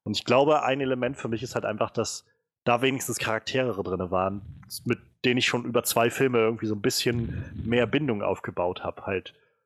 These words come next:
so die andere Jean Grey zu sehen, Wolverine zu sehen, so das, da war irgendwie so ein bisschen mehr, weiß ich, ähm, Rogue und, und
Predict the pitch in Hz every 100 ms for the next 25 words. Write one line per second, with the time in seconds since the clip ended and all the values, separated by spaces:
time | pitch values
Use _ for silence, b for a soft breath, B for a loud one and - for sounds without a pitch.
0 | _ - 95 - - 123 120 - - _
1 | - 120 127 113 104 107 110 104 98 -
2 | 95 95 90 87 117 104 107 98 - 95
3 | 92 90 90 98 98 101 - - B B
4 | B 104 120 123 131 120 120 117 - 117
5 | 113 110 113 110 - - - - - 107
6 | 95 87 92 117 127 120 - 104 98 95
7 | - -